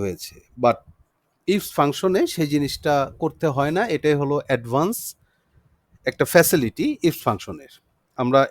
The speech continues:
ইফসকে কল করব, then ইফস ফাংশনের সিনট্যাক্সে আমাদের কাছ থেকে চাচ্ছে লজিক্যাল টেস্ট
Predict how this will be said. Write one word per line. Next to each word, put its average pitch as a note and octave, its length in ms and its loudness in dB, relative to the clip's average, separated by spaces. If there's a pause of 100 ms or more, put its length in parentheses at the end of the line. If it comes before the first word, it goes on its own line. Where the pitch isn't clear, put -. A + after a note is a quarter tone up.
ইফসকে - 380 -2 (100)
কল E3+ 120 6 (120)
করব, F#3 180 2 (1900)
then B2+ 140 8 (180)
ইফস - 260 0
ফাংশনের F3+ 560 4 (1600)
সিনট্যাক্সে F#3 640 2
আমাদের E3+ 280 2
কাছ E3+ 100 4 (100)
থেকে F3 160 -2 (100)
চাচ্ছে D3 260 2 (140)
লজিক্যাল E3+ 400 0 (400)
টেস্ট E3+ 280 2